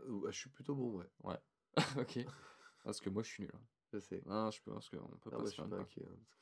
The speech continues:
Speaker 1: côté-là.
Speaker 2: Euh, donc voilà. Euh, je vais pas vous refaire la bio, hein, parce que c'est très long.
Speaker 1: D'accord.
Speaker 2: Ah, parce qu'on commence en quatre-vingt-neuf, hein.
Speaker 1: Ouais, là, ça
Speaker 2: Voilà, jusqu'à ce qu'ils se séparent en deux mille treize et qu'ils,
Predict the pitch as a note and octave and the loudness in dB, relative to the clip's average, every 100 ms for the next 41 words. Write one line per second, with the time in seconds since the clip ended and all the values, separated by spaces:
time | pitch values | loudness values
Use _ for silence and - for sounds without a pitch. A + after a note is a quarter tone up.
0 | - - F#2+ G2+ - _ _ _ _ _ | -20 -12 -10 -10 -14 _ _ _ _ _
1 | _ - B2+ B2 B2 A#2+ A2 G3 A3 C#3+ | _ 4 6 8 8 8 8 8 8 8
2 | A#2 G#2+ C4 _ _ - _ - A2+ G#2 | 8 8 4 _ _ -20 _ -4 4 6
3 | E2 D#2+ G2+ A2 C3 A#2 A2+ - A#2+ A2 | 6 4 0 4 4 4 2 2 4 4
4 | G2 G2+ G#2 G3+ C#3+ - - - G#2 - | 4 4 2 2 -2 -6 -8 -8 -6 -4
5 | - F#2+ - - A2 C#3 - _ _ - | -6 -6 -6 -4 -4 -6 -12 _ _ -16
6 | - - F#3 - _ - _ - - - | -10 -6 -6 -8 _ -20 _ -16 -12 -12
7 | - - - G#2 G2 G#2 - A2 G#2+ G#2+ | -10 -10 -8 -8 -8 -10 -8 -6 -6 -4
8 | - - G2+ G2 - G#2 - G#2 G#2 G#2+ | -6 -6 -8 -8 -10 -14 -6 -2 0 0
9 | B2 - - - - - - - F#2 E2+ | -2 -6 -14 -14 -10 -10 -8 -6 -8 -8
10 | - - - - - - F2+ F#2 F2 G2+ | -14 -16 -18 -18 -20 -4 2 4 4 0
11 | G#2+ - G#2+ - - G#2 - G2+ - - | -2 4 4 4 2 0 0 -2 0 4
12 | G#2+ A2 - G#2+ G#2 G#2+ G2+ - A#2+ A#2 | 6 4 4 2 4 2 0 2 6 6
13 | A#2+ - _ - G#2 G#2 - - - A2 | 2 -8 _ 4 8 8 6 -4 -2 2
14 | A2 | 2